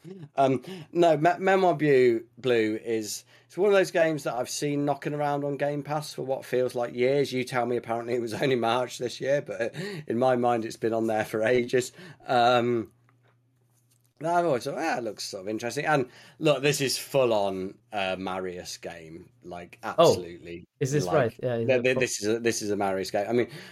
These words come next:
Speaker 1: for a start, it's one hour long, one
Speaker 2: Okay.
Speaker 1: hour.
Speaker 2: I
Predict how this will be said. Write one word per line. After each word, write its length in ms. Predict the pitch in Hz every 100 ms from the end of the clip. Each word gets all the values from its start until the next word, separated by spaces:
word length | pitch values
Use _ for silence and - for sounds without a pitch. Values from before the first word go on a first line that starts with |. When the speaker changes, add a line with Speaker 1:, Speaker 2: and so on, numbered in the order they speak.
| -
Speaker 1:
for 140 | 151
a 40 |
start, 380 | 143 - 160 147
it's 160 | 123 -
one 420 | 101 110 120 110
hour 340 | 107 98 95
long, 480 | 87 90 87 87 87 - _
one 480 | 101 95 98 90 92
Speaker 2:
Okay. 80 | 85
Speaker 1:
hour. 400 | 85 85 82
Speaker 2:
I 0 | 85